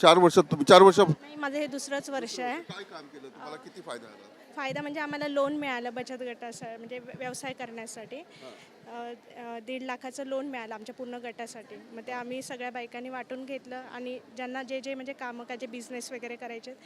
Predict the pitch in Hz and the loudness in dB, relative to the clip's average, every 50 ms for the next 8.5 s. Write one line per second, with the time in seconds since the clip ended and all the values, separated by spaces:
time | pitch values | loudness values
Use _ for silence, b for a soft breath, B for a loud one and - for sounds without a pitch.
0 | b b b b - - 294 277 294 269 247 233 247 226 - - 233 220 - 226 | b b b b -12 -12 -10 -6 -6 -6 -6 -8 -12 -16 -14 -16 -18 -18 -18 -20
1 | 214 214 - 233 226 208 - - - - 220 - - 247 - 131 - 139 - - | -20 -20 -20 -20 -20 -20 -20 -20 -20 -20 -20 -20 -20 -20 -20 -20 -20 -20 -20 -20
2 | - 127 - - - - - - - - - - 269 247 240 233 233 - - - | -20 -20 -20 -20 -20 -20 -20 -20 -20 -18 -12 -10 -8 -8 -8 -10 -14 -18 -20 -18
3 | - 277 285 339 - - 330 302 254 320 311 294 320 302 247 262 247 247 - 285 | -12 -10 -10 -8 -4 -2 -2 -2 0 -2 -2 -2 -4 -6 -6 -6 -6 -6 -8 -6
4 | 262 277 277 277 269 262 254 - 269 269 277 277 269 262 254 277 262 262 254 277 | -6 -6 -4 -4 -6 -8 -8 -6 -8 -6 -6 -8 -10 -10 -10 -10 -10 -10 -10 -10
5 | 247 277 247 233 214 247 247 - 269 247 240 226 240 240 240 240 226 233 247 226 | -10 -8 -10 -10 -10 -10 -10 -8 -8 -8 -8 -8 -10 -10 -10 -10 -10 -12 -12 -12
6 | 220 226 226 b b b b b 262 262 254 277 269 262 - 254 240 214 - 233 | -12 -14 -16 b b b b b -14 -10 -4 -2 -2 -2 -2 -6 -10 -8 -8 -10
7 | 220 - - 254 254 262 - 269 254 254 254 254 262 254 262 - 285 262 262 240 | -10 -8 -8 -8 -8 -6 -6 -6 -6 -6 -6 -8 -8 -10 -10 -10 -10 -10 -8 -10
8 | 226 226 208 226 214 214 - 214 208 | -10 -10 -12 -16 -16 -16 -16 -20 -20